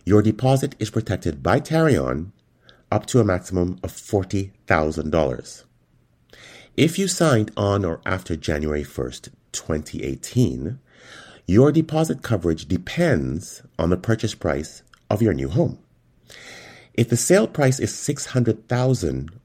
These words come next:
or less, your deposit coverage under Tarion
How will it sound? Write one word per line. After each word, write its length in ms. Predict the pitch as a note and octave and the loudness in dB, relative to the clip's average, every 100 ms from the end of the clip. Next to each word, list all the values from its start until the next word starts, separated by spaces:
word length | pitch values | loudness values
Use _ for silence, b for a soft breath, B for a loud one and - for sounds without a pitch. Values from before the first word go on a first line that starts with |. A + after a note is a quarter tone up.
| - | -2
or 180 | D2+ A#2+ | 4 6
less, 600 | E3 A2+ D#3+ - - - _ _ B B B B - | 6 4 2 -8 -14 -20 _ _ B B B B -2
your 80 | G2 | 2
deposit 480 | G#2+ G#2+ E3 D#3+ - | 2 2 0 0 -2
coverage 520 | A#2 E2 C#2 C2+ - - | -2 0 0 -2 -6 -4
under 180 | E2 A2+ | -2 0
Tarion 580 | C3 C3+ E2 C2 D#2 | 0 2 2 -2 -6